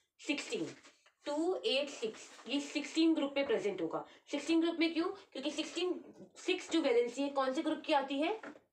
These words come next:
sixteen group की आती है। तो आप इसमें टेन क्या कर लें, plus कर लें, तो easily आपको याद रहेगा सिक्सटीन। ठीक है, वन, टू, थ्री, और कौन से period में आता है ये?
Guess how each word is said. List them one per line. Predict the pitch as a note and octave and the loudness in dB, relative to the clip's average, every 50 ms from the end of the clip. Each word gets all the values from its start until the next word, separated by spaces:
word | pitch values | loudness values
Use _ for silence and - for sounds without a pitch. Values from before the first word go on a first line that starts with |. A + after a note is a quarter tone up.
| _ _ _ - | _ _ _ -4
sixteen | - C#4 - - - E4+ E4 D4 | -4 -4 -2 2 4 4 6 6
group | C#4 B3+ - | 6 4 0
की | - - A3 | 2 0 0
आती | F#3 - - D#3+ | 0 0 -2 -4
है। | E3 | -4
तो | - - - | -2 -2 -2
आप | G3+ A3+ B3 D4+ D4 - C4+ | 2 4 4 4 2 0 -4
इसमें | B3+ - C#4 D4 D#4 D4+ | -6 -4 -4 -4 -2 0
टेन | C#4+ C4+ C#4 D4 | 0 0 0 2
क्या | C#4+ C#4+ C#4 | 0 0 2
कर | C#4+ C#4 C#4+ | 2 2 2
लें, | D#4+ E4+ - | 2 0 0
plus | C#4 C#4 D4 C#4+ | 0 0 2 2
कर | D4 D4 | 2 0
लें, | D4 D4+ | 0 0
तो | D#4+ | -2
easily | - - B3 A#3 C4 C4+ D4 | -2 -4 -4 -4 -2 2 2
आपको | C#4 C4+ C4+ - C#4+ | 2 2 2 0 0
याद | C#4 C4 B3 | 0 0 2
रहेगा | B3 B3+ B3 B3 D4 F#4 F#4 - - _ _ _ - - | 2 2 2 2 2 0 -2 -4 -12 _ _ _ -6 -4
सिक्सटीन। | D#4 - - - A3+ F3+ D#3+ - - - - - - _ _ _ - | -4 -4 -4 -4 -4 -4 -4 -4 -8 -16 -20 -20 -20 _ _ _ -14
ठीक | C4+ B3+ C#4+ | -10 -6 -4
है, | E4+ G4 G4 - - - - | -4 -4 -4 -8 -14 -6 0
वन, | A3 A#3+ B3+ C#4+ D4+ | 2 2 4 2 2
टू, | D#4 D#4 D#4 D#4 D4+ | 0 -2 -2 -2 -2
थ्री, | - - A3+ G3 F3+ | -2 -2 -4 -2 -2
और | - - | -2 0
कौन | - A#3+ B3 B3+ | 0 0 0 0
से | C4+ D4 | -2 -2
period | D4+ C#4+ C#4+ C#4+ | -2 0 0 2
में | C#4 C#4 C#4+ | 2 2 0
आता | C#4 C#4+ C#4 | 0 0 0
है | C#4 C#4 C4+ | 0 0 0
ये? | E4 A4 A4 | -2 -2 -4